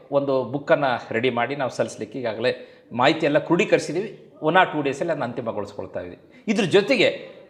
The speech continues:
ಎಲ್ಲಿ ಈಗ ಆನೆಗಳು ವ-, ಬಂದು ರೆಗ್ಯುಲರ್ ಓಡಾಡ್ತಕ್ಕಂಥ ಕಾರಿಡಾರ್ ಅಂತ ಏನು ಹೇಳ್ತೀವೋ ಆ ಕಾರಿಡಾರ್‌ಗಳನ್ನು ಗುರುತಿಸ್ಕೊಂಡು ಇವನ್ನ ಕಡಿಮೆ ಮಾಡಿ, ಕಾರಿಡಾರ್‌ಗಳನ್ನ ಆದಷ್ಟು ಕಡಿಮೆ ಮಾಡಿ,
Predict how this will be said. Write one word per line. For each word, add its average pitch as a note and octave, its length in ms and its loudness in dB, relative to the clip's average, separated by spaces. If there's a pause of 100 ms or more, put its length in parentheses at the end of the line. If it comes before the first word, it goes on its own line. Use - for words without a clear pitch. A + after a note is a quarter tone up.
ಎಲ್ಲಿ B3+ 640 4
ಈಗ F3 640 4
ಆನೆಗಳು D#3+ 580 6
ವ-, C3 480 0
ಬಂದು D3+ 380 4
ರೆಗ್ಯುಲರ್ C#3 320 2
ಓಡಾಡ್ತಕ್ಕಂಥ C3+ 580 2
ಕಾರಿಡಾರ್ A#2+ 460 2
ಅಂತ G2 200 -10
ಏನು F#2+ 100 -6
ಹೇಳ್ತೀವೋ F#2+ 300 -10
ಆ D#3 180 2
ಕಾರಿಡಾರ್‌ಗಳನ್ನು D3+ 1080 2
ಗುರುತಿಸ್ಕೊಂಡು B2 960 -2 (440)
ಇವನ್ನ A#3 240 4 (320)
ಕಡಿಮೆ G#3+ 260 6
ಮಾಡಿ, D#3 360 0
ಕಾರಿಡಾರ್‌ಗಳನ್ನ B2 580 2
ಆದಷ್ಟು C3 300 -4
ಕಡಿಮೆ B2+ 300 -2
ಮಾಡಿ, A2 220 -2